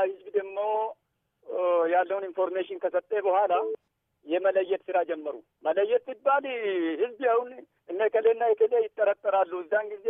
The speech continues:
በተከታታይ ከቅዳሜ አንስቶ ጭቅጭቅ ሲፈጥሩ የነበሩ ያለ ሰዓት ወጥቶ የሚዘፍኑ የከሌ የከሌ ናቸው ብሎ ኢንፎርሜሽን ሲሰጥ አድርጋል ወይ አድርጌሻል ወይ ብሎ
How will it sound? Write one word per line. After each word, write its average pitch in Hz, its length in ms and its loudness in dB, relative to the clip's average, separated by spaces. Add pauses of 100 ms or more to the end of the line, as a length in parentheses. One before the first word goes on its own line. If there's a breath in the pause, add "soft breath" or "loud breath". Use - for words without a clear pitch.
(240)
በተከታታይ 196 640 0
ከቅዳሜ 190 500 -2
አንስቶ 190 360 -6 (260)
ጭቅጭቅ - 300 -10 (100)
ሲፈጥሩ 190 480 -4
የነበሩ 190 480 -2 (800)
ያለ 175 280 2
ሰዓት 202 260 0
ወጥቶ 196 300 -8
የሚዘፍኑ 196 540 -2 (140)
የከሌ 185 300 -2
የከሌ 185 320 -4
ናቸው 175 340 -2
ብሎ 165 180 -8 (180)
ኢንፎርሜሽን 170 540 -4
ሲሰጥ 196 300 -2 (680)
አድርጋል 185 580 0
ወይ 196 120 0
አድርጌሻል 175 560 0
ወይ 180 140 0
ብሎ 170 180 -4